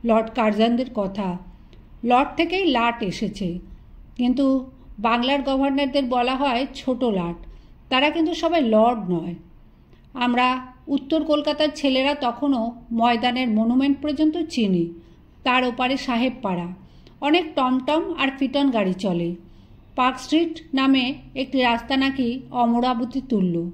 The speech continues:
তা স্বচক্ষে দেখার সৌভাগ্য হয়নি। উত্তর কলকাতাতেও কিছু কিছু সাহেব আসে। ফেরিওয়ালাদের মধ্যে চিনেম্যান প্রচুর,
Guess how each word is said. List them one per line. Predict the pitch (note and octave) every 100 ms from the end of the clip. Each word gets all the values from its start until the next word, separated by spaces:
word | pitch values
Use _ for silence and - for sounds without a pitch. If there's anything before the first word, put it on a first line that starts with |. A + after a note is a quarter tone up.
| - - - -
তা | A#3+
স্বচক্ষে | A3 A#3 G#3+ B3 - C4+
দেখার | A3+ A#3 B3
সৌভাগ্য | - A3 G#3+ B3 A3
হয়নি। | G3+ F3+ E3 E3 E3+ - - - - - - - - - - -
উত্তর | C#4+ - E4 D#4+
কলকাতাতেও | D#4+ D#4+ D#4 D#4 D#4 E4+
কিছু | E4 D4 C4
কিছু | C#4+ D#4
সাহেব | D#4 B3+ G#3+ G#3+
আসে। | G3+ F#3+ - F3+ E3 - - - - -
ফেরিওয়ালাদের | C4 B3+ C4 C4 C4 C4 C4
মধ্যে | B3+ C#4
চিনেম্যান | C#4+ C#4 C4 C#4 D4 D4+
প্রচুর, | C#4+ G3 - F#3 E3+